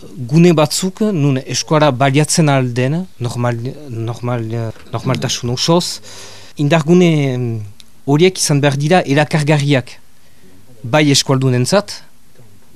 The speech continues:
baita erdaldunentzat ere. Adibide bat, herri urrats, enetzat indargune bat da. Ikastolek sortu zuten herri urrats, garaian behar baitzen hain errez,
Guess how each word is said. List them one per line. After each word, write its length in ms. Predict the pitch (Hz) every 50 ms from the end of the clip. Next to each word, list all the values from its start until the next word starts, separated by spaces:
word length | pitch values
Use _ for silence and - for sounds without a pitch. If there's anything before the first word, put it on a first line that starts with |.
| - -
baita 580 | 127 113 123 123 123 117 - 160 175 202 202 - - - - - - - - - - - - - -
erdaldunentzat 800 | - 135 127 123 127 127 127 123 123 123 120 120 - - 175 - -
ere. 200 | 151 139 135 - - - - - - - - - - - - - - - - -
Adibide 400 | 131 135 147 165 170 180 170 156
bat, 320 | 143 127 - - - - - 175 147 - - - - - -
herri 200 | 139 143 147 147
urrats, 420 | 151 135 156 147 127 - - - - - - - - -
enetzat 380 | 117 117 117 - 170 156 - 139
indargune 460 | 123 120 143 147 - 139 143 147 143
bat 160 | 139 151 139
da. 220 | 135 139 127 113 110 - - - - - - - - -
Ikastolek 560 | - 113 - 143 131 - - 147 143 147 139
sortu 280 | - - 123 - - 135
zuten 340 | - - 139 - 151 135 123
herri 200 | 120 113 - 123
urrats, 460 | 123 117 - 170 202 202 - - - - - - - - - - - - - - - - - - - - -
garaian 560 | 113 127 131 135 139 143 139 151 147 139 127
behar 160 | 117 113 107
baitzen 380 | 127 123 113 - - 127 110 110 -
hain 200 | - 117 117 123
errez, 520 | 139 139 131 180 202 208 - - - -